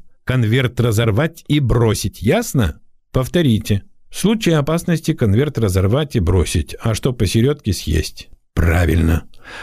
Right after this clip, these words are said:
Через сколько времени вручите пакет?» «Да тут минут сорок и идти-то всего».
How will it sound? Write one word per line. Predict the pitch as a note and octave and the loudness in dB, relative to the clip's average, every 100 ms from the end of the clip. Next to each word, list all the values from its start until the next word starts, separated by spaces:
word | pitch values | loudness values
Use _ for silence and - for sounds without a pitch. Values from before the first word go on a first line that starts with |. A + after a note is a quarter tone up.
| - - | -14 -4
Через | C3 C#3 B2+ | 0 0 0
сколько | - D#3 C#3 D#3 | 0 0 0 0
времени | D3+ D#3 D#3 D#3+ | 2 2 2 2
вручите | D3+ D3+ - D#3 D#3 | 2 0 2 0 0
пакет?» | D3+ C#3+ - D3+ - - _ - | -2 -2 0 -2 -4 -20 _ -18
«Да | C3 C3+ D3 | -10 -2 -2
тут | F#3 C#4 C#4 | 0 -2 0
минут | C4+ C4+ A3+ | 0 0 0
сорок | A3+ B3 G3 F3+ | 0 0 -2 0
и | C#3 B2+ B2+ B2 A#2+ | 2 4 4 2 0
идти-то | - A3+ F3 | -2 -4 -4
всего». | - F#2 D#2+ - | 0 2 0 -2